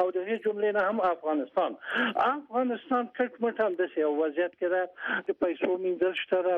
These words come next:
په افغانستان کې کاني مواد په غیر قانوني توګه استخراجېږي او دغه ګټه د اشخاصو او افرادو جیب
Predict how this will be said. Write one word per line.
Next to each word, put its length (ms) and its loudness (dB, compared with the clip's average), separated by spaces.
په 20 2
افغانستان 480 0
کې 140 2
کاني 380 0
مواد 400 2
په 140 -2
غیر 200 0
قانوني 360 0
توګه 220 2
استخراجېږي 760 -2
او 40 4
دغه 160 0
ګټه 280 -2
د 20 2
اشخاصو 380 0
او 60 0
افرادو 400 -2
جیب 160 0